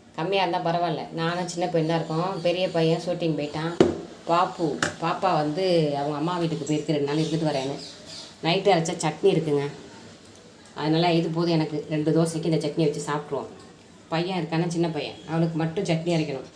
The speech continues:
அரைக்க வேணாம். அதுக்கு தான் சட்னி அரைக்காம அவன் சாப்பிட்ற ரெண்டு தோசையை நான் எப்படி ரெடி பண்ணி கொடுக்க போறேன் அப்படிங்கிறத தான் இப்போ பார்க்க போறோம்.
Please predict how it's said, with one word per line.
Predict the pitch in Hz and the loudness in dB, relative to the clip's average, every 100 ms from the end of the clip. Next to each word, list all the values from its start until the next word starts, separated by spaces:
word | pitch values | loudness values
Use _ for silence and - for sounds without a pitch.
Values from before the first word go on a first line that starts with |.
| - - | -20 -10
அரைக்க | 147 160 156 | -6 -2 0
வேணாம். | 143 - - - - | -2 -6 -14 -20 -10
அதுக்கு | 139 147 | -4 -2
தான் | 160 180 - - - - - - | -2 -4 -8 -18 -20 -20 -20 -4
சட்னி | 165 165 214 202 | 0 4 8 8
அரைக்காம | 180 170 175 185 214 | 8 2 0 4 4
அவன் | 185 175 175 | 4 2 2
சாப்பிட்ற | 170 190 180 | 0 2 4
ரெண்டு | 160 165 | 6 6
தோசையை | 160 170 - | 6 4 4
நான் | 180 156 | 2 2
எப்படி | 180 | 2
ரெடி | 160 160 | 4 4
பண்ணி | 160 151 | 6 6
கொடுக்க | 147 147 | 4 2
போறேன் | 139 139 151 131 | 0 -2 -2 -2
அப்படிங்கிறத | 117 160 151 - | 0 2 2 0
தான் | 151 | -4
இப்போ | 180 170 | -4 -4
பார்க்க | 135 - 113 | -6 -6 -12
போறோம். | - | -14